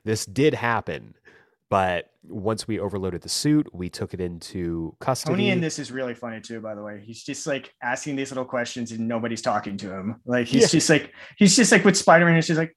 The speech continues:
Speaker 2: "How did you get your powers?" And then Fury's like, "And we figured that you, you'll be the ones who took for the last
Speaker 1: <laughs>
Speaker 2: one, right, last night." And, and, you know,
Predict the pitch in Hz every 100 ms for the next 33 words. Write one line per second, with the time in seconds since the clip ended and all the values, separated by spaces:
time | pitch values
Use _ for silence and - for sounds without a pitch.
0 | - 226 277 359 349 202 135 - 107 110
1 | 120 135 151 143 139 - 165 165 170 190
2 | 254 302 392 370 311 254 226 247 233 208
3 | 233 254 202 180 175 170 165 190 180 180
4 | 151 165 156 - 147 143 147 143 139 127
5 | - 143 110 120 135 170 202 180 156